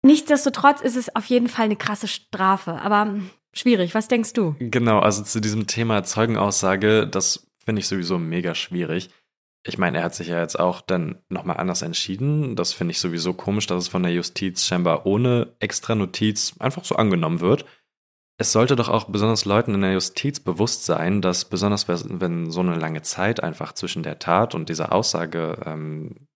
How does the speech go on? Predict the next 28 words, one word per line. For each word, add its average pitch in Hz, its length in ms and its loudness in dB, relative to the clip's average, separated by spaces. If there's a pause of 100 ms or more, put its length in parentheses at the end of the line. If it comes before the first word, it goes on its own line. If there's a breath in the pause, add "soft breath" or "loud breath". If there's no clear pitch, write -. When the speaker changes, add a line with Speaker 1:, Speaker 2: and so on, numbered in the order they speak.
Speaker 2:
liegt, 90 360 -4 (600 soft breath)
dass - 260 -4
die 67 140 -4
einfach 82 220 -4
verfälscht - 560 -4
ist. - 340 -6 (260)
Also 82 520 -2
ganz 87 260 -2
egal, 87 480 -2
aber 82 220 -2
sie, 82 260 -8
äh, - 300 -14 (120)
ist 113 220 -4
auf 98 140 -4
jeden 87 160 -2
Fall 120 240 -2
verfälscht. - 720 -8 (100)
Speaker 1:
Naja, 208 300 2
und 233 80 0
man 220 140 0
muss 233 240 0
natürlich 214 420 0
auch 220 220 2
bedenken, 196 800 0
dass 190 440 -2
er, 185 400 2
also 180 140 2
Luigi, 220 640 2